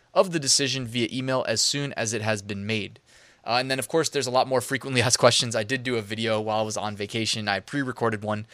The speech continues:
and went through, like, a forty-five minute video going through all the frequently asked questions. So make sure you check that one out.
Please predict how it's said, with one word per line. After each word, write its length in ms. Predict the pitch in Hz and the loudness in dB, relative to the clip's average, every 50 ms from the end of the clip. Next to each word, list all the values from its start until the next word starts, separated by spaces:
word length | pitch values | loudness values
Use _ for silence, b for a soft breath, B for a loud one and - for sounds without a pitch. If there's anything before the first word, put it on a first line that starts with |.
| B B B B B B | B B B B B B
and 140 | 131 127 131 | -8 -4 0
went 200 | 139 147 151 - | 0 0 0 -2
through, 380 | - 139 139 143 147 147 143 139 | -6 -2 -2 0 0 0 0 2
like, 220 | 131 120 113 - | 2 2 2 2
a 80 | 113 110 | 0 -2
forty-five 580 | - - 156 151 143 127 - 131 127 123 123 | -2 0 2 2 2 2 4 4 4 4 4
minute 180 | 120 117 120 120 | 0 -4 -4 -4
video 320 | 107 120 120 117 110 107 | -2 0 0 2 2 0
going 240 | 101 113 110 110 110 | 0 -2 -4 -4 -4
through 200 | 110 110 - 101 | -4 -4 -2 -2
all 100 | 107 113 | -2 -2
the 100 | 110 110 | -4 -6
frequently 380 | - - 113 107 117 110 107 104 | -6 -6 -6 -6 -4 -4 -2 0
asked 160 | 104 - - | 0 0 0
questions. 340 | 117 107 - - 110 101 - | 0 0 0 0 -2 -2 -2
So 80 | 131 | 0
make 120 | 135 147 - | -2 -2 -2
sure 100 | - 156 | -2 -2
you 80 | 127 | -2
check 200 | - 127 117 - | 0 -2 -2 0
that 200 | - 117 113 95 | 0 0 0 0
one 140 | 110 110 110 | -2 -4 -4
out. 200 | 107 107 107 | -2 -2 -4